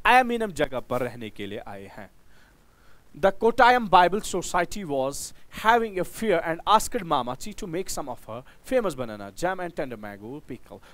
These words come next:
और जो ये वहाँ की एक Bible Society थी, जिसका नाम क्या था? Kottayam Bible Society।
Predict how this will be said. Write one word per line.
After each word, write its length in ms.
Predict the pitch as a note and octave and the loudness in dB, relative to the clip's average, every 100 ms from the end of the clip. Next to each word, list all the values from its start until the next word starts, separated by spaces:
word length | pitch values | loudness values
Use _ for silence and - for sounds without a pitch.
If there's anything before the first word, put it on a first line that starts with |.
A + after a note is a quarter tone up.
| - | 2
और 160 | A3+ C4 | 4 6
जो 160 | F#3+ B3+ | 4 -2
ये 140 | B3 | 0
वहाँ 260 | G#3 G3+ A3 | 0 0 0
की 240 | A#3+ A#3 | -4 -2
एक 220 | F#3 F#3+ | -2 -2
Bible 380 | D3 D3+ C#3+ F#3 | 2 4 4 0
Society 640 | G#3+ G3+ F3+ D#3+ C#3+ D#3 D3 | -4 -6 -4 -4 -4 -8 -10
थी, 300 | - G#3 - - - | -8 -8 -8 -14 -14
जिसका 320 | C3 D3+ - D#3+ | -8 -4 0 0
नाम 260 | C3 A#2+ | 0 -4
क्या 240 | - A2+ A2+ | -4 -4 -2
था? 300 | - G3+ A3 - - | 2 2 2 -6 -4
Kottayam 580 | G3+ G3+ G#3+ F3+ D#3 D3+ | -2 2 4 4 2 0
Bible 320 | C3 B2 B2 | 0 0 -2
Society। 680 | B2 - A#2+ A#2+ A#2 F3+ F#3 | -8 -10 -12 -10 -10 -8 -8